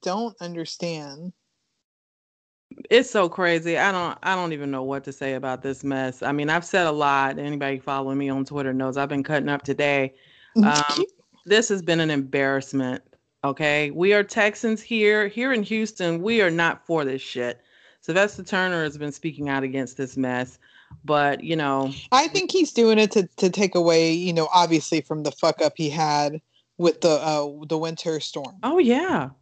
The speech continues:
Speaker 2: Oh, yeah. 'Cause they really messed up. People die behind them freezing us out like that. Okay, this
Speaker 1: Mm-hmm.
Speaker 2: man has <laughs> said that he is going, this is not going, uh, this is not going along with medical advice either.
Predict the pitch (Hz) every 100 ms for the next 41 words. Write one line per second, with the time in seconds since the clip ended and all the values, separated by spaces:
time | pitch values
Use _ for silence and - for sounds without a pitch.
0 | - 302 349 349 370 - - 185 247 302
1 | 247 311 262 208 202 240 196 - 262 226
2 | 170 196 202 170 175 165 156 147 - 160
3 | 170 165 - 190 180 165 143 139 147 151
4 | 131 131 - 127 - _ - - - -
5 | 175 190 175 214 175 247 240 226 220 -
6 | - 185 175 - - 165 170 - 196 165
7 | 165 - _ - 160 160 202 190 165 156
8 | - 175 - 220 302 269 226 208 185 180
9 | 180 175 165 _ _ _ _ _ - -
10 | 160 160 - 190 220 202 202 185 175 170
11 | 156 151 147 143 139 135 131 139 131 131
12 | 131 - 131 127 123 - 147 135 101